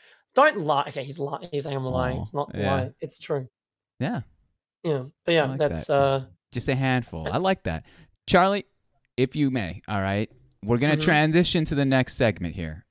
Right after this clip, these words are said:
Speaker 2: all right? We're gonna transition. I appreciate you telling me about, you know, your streamer life and getting to know your channel a little bit, but this is the, the, the moment of the evening when we start getting into who you are as a person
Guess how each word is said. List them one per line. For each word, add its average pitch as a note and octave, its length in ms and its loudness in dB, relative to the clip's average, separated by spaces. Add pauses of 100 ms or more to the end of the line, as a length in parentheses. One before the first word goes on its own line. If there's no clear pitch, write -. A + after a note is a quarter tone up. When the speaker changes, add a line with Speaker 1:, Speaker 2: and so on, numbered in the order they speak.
Speaker 2:
all F2 60 -8
right? F2+ 220 -2
We're G2 160 -2
gonna C3+ 180 2
transition. C#3+ 540 2
I A#2+ 60 4
appreciate F#3 420 4
you D3 160 2
telling C#3 320 2
me C#3 100 4
about, B2 420 6
you C3+ 120 0
know, A2+ 100 4
your A2+ 160 4
streamer C3 480 2
life A#2+ 340 2 (300)
and G#2 120 -2
getting C3 200 4
to - 100 -2
know B2+ 180 6
your A#2+ 120 6
channel D#3+ 420 2
a B2+ 60 4
little G2+ 180 6
bit, F2 280 2 (440)
but A2 280 4
this C3 220 2
is C#3 140 -4
the, C#3 300 8
the, B2+ 300 6
the C3 100 4
moment C#3+ 340 4
of B2+ 120 2
the C3 120 -2
evening E3 440 2
when B2+ 120 6
we B2+ 140 6
start B2+ 320 2
getting A#2+ 260 4
into A#2+ 220 2
who B2 160 4
you B2+ 300 4
are G#2+ 160 8
as F#2+ 160 4
a F#2 40 -4
person E2+ 500 0